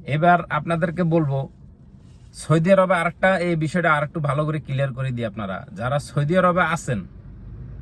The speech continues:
বিভিন্ন কাজে দুই হাজার, আড়াই হাজার, তিন হাজার রিয়াল বেতন চাকরি করতেছেন, আমি মনে করি আপনারা ওই চাকরিটা করা ভালো হবে। কারণ ড্রাইভিং জগতে আসতে হলে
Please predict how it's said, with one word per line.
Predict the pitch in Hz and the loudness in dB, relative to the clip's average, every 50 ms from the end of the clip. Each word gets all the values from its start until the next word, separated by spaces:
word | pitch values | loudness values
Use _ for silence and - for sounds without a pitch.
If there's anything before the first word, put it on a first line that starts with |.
| - - - - - - - | -14 -14 -14 -14 -14 -10 -2
বিভিন্ন | 104 131 143 156 165 165 170 - | 0 2 2 4 2 2 2 2
কাজে | - 160 151 131 131 | 4 4 4 4 2
দুই | 120 113 127 143 147 | 0 -2 -2 0 0
হাজার, | 147 147 147 156 147 147 143 - - - - | 0 2 4 4 4 4 2 0 -4 -8 -8
আড়াই | 123 127 139 147 143 | -4 0 2 4 4
হাজার, | 143 143 151 143 139 - - | 4 4 2 0 0 0 -2
তিন | 143 139 143 | -2 -2 0
হাজার | 139 135 147 139 139 | 2 2 2 2 2
রিয়াল | 147 143 143 | 0 -2 0
বেতন | 143 147 143 - 147 139 127 | 0 0 0 0 -2 -4 -2
চাকরি | - 143 135 - 131 120 | -2 -2 -4 -4 -6 -4
করতেছেন, | - 165 160 - 139 139 127 - 107 85 - - - - - - - - - - - - - - - - - | -2 -2 -2 -2 -2 -4 -4 -4 -6 -10 -10 -14 -18 -20 -20 -20 -20 -20 -20 -20 -20 -20 -20 -20 -20 -14 -10
আমি | - 120 139 151 | -6 -4 -2 0
মনে | 156 165 165 165 160 147 | 0 2 2 2 0 0
করি | 160 156 160 | 0 0 0
আপনারা | 151 143 147 147 143 151 151 165 165 - - - - - - - - - - - - - - - | 0 0 0 0 2 4 4 2 0 -2 -10 -18 -20 -20 -20 -20 -20 -20 -20 -20 -20 -18 -6 0
ওই | 160 165 170 | 0 2 2
চাকরিটা | 147 - 170 156 - 147 143 143 147 | 2 0 0 0 0 0 0 0 0
করা | 143 - 135 135 135 | 2 2 0 0 0
ভালো | 120 120 127 127 127 120 | 0 0 0 2 2 2
হবে। | 117 101 98 101 | 2 2 0 -4
কারণ | 101 - 120 131 147 156 156 - - - - - - 98 | -4 -4 -2 0 0 0 -2 -4 -10 -16 -20 -18 -16 -6
ড্রাইভিং | 101 135 139 147 160 175 175 | -2 2 2 2 4 2 2
জগতে | 185 175 170 151 175 | 2 2 2 2 2
আসতে | 160 139 - - 165 | 0 0 0 0 0
হলে | 151 143 123 120 131 | 2 2 0 0 -2